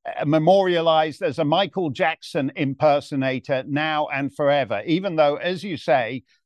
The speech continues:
almost a decade ago, people were warning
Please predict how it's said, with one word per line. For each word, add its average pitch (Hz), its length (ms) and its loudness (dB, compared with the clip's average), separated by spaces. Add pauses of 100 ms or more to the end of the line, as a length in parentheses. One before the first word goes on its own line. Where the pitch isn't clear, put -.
(720)
almost 233 480 4
a 196 60 2
decade 147 640 2
ago, 107 360 0
people 143 380 -2
were 139 160 0
warning 139 560 2